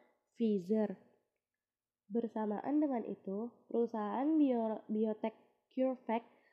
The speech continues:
bertujuan untuk me-, mulai menguji kemungkinan vaksin virus corona pada individu di bulan Juni mendatang. Bioteknologi yang berbasis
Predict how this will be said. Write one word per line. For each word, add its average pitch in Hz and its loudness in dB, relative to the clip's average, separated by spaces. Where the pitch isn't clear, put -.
bertujuan 226 0
untuk 247 -2
me-, 254 0
mulai 240 2
menguji 240 0
kemungkinan 233 -2
vaksin 240 -4
virus 240 -2
corona 220 -4
pada 262 -2
individu 226 -2
di 254 2
bulan 214 -2
Juni 196 -6
mendatang. 190 -6
Bioteknologi 240 -2
yang 320 2
berbasis 220 -2